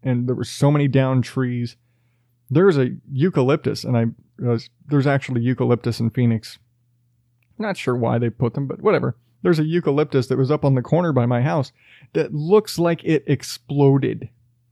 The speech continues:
The entire top of this tree snapped, and it just looked completely splintered and jagged, and looked, it looked like the top of this tree exploded. There were, you know, I talked about the golf courses that are right there. The fences are blown down from the golf courses,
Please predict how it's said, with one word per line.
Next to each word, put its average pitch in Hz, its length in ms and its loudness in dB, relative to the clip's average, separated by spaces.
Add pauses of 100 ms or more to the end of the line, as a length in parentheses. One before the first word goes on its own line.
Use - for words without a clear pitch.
(360)
The 147 140 0
entire 160 400 -2
top 143 400 -2
of 127 100 0
this 127 200 -2
tree 131 300 -4
snapped, 131 680 -4 (460)
and 123 200 2
it 123 100 -8
just 123 200 -4
looked 123 240 -6
completely 135 440 0
splintered 135 760 0
and 117 380 0
jagged, 123 480 2
and 117 280 2
looked, 120 320 0
it 190 200 -2
looked 214 320 -6
like 143 200 -2
the 131 100 0
top 147 280 0
of 139 120 -2
this 123 160 -4
tree 143 280 -2
exploded. - 800 -2 (680)
There 131 200 4
were, 117 300 2
you 135 140 -2
know, 117 120 0
I 131 60 -2
talked 143 280 0
about 135 160 2
the 131 80 0
golf 131 300 2
courses 127 400 0
that 127 100 4
are 123 80 2
right 127 260 2
there. 123 200 4
The 117 100 -4
fences 135 420 2
are 123 80 4
blown 127 280 2
down 120 240 -2
from - 140 -8
the 120 40 -6
golf 135 320 -2
courses, 180 420 -2